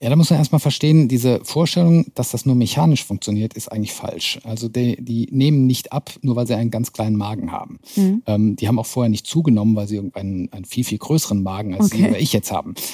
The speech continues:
Speaker 2: Ja.
Speaker 1: Ähm, sondern, äh, wir verändern tatsächlich auf biochemischer Ebene, wie der Organismus mit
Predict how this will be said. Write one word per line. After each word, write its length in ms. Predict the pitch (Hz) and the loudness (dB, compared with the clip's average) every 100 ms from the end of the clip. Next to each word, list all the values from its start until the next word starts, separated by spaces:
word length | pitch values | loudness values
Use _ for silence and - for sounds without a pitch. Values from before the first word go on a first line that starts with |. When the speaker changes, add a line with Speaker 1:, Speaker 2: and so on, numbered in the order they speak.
| - - | -14 -2
Speaker 2:
Ja. 100 | 113 | 2
Speaker 1:
Ähm, 160 | 113 - | 4 4
sondern, 440 | 123 127 139 139 | 0 2 4 4
äh, 200 | 120 113 | 2 -2
wir 80 | 110 | -2
verändern 320 | - - 139 | -4 0 2
tatsächlich 600 | 131 - 135 - 131 - | 0 -2 -6 -2 -6 -6
auf 120 | - - | -14 -6
biochemischer 640 | 160 175 - 139 127 - | 0 0 2 2 2 -2
Ebene, 480 | 135 143 104 120 110 - | -4 0 2 2 0 -4
wie 280 | 123 147 - - | -4 -4 -6 -6
der 160 | 143 | -4
Organismus 560 | 123 113 120 - 127 - | -2 0 0 0 -4 0
mit 280 | 113 - | -2 -2